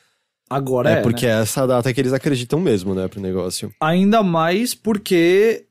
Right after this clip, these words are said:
Speaker 1: ele, ele era o jogo do evento.
Speaker 2: Uhum.
Speaker 1: Mesmo que tivesse tido bastante coisa do, dos remakes antes,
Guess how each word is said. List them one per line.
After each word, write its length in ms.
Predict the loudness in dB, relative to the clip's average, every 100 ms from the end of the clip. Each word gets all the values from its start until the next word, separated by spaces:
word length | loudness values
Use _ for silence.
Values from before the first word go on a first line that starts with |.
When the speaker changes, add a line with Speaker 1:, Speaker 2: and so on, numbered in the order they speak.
| -2
Speaker 1:
ele, 880 | 0 2 2 2 2 2 0 -2 -6 -6
ele 320 | 0 4 4
era 300 | 4 2 0 _ _ _ _ _ _ -2
o 320 | 2 6 6
jogo 340 | 6 4 4 2
do 80 |
evento. 300 | 0 0 0 2
Speaker 2:
Uhum. 120 | 2
Speaker 1:
Mesmo 260 | 2 2
que 100 | 0
tivesse 380 | -2 0 0 -2
tido 180 | -2 -2
bastante 400 | 0 -2 -4 -4
coisa 320 | -2 0 0
do, 640 | 0 2 2 2 0 -6 -12 -10
dos 240 | -4 -2
remakes 420 | -2 0 0 0
antes, 480 | -2 0 -2 -8 -10